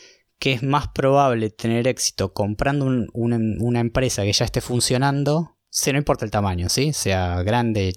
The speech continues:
chica o bien pequeñita, y arrancando desde algo que ya está operando, es más probable tener éxito que emprendiendo desde cero, ¿sí? Eh, él dice que las probabilidades están a favor partiendo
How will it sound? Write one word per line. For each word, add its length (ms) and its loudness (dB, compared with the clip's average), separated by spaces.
chica 640 -2
o 240 0
bien 220 2
pequeñita, 600 2
y 300 0
arrancando 580 2
desde 240 4
algo 160 6
que 100 0
ya 120 0
está 160 2
operando, 640 -2
es 120 -2
más 140 0
probable 280 0
tener 240 0
éxito 360 -2
que 280 -2
emprendiendo 580 2
desde 180 0
cero, 400 -2
¿sí? 300 -2
Eh, 520 0
él 80 2
dice 200 2
que 80 2
las 160 2
probabilidades 640 4
están 220 0
a 60 2
favor 540 2
partiendo 460 0